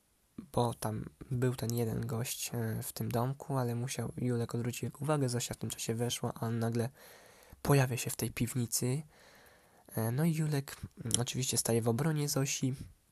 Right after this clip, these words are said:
e, dźga nożem, e, tego, e, zbro-, zb-, zabójcę, bo Zosia tam została podduszona przez tego zabójcę.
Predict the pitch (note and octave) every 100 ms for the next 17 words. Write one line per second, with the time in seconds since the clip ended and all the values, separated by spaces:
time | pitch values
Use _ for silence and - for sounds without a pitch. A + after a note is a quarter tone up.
0 | _ _ _ _ _ - - - A#2+ A2
1 | A2 A2+ A#2 B2 B2+ B2 B2 B2+ B2+ C3
2 | - - - - - - - - A2+ A2
3 | G#2+ - B2 A#2+ A#2 - - - - -
4 | A#2+ A#2+ - A#2 B2+ - - - - B2
5 | - B2 B2 C3 C#3 - C3+ C#3 - -
6 | _ _ _ _ _ _ - _ - B2+
7 | A#2 A#2 - - - - - A#2 B2 B2+
8 | - B2+ A#2 - A#2+ A#2 - C3 B2+ -
9 | C3+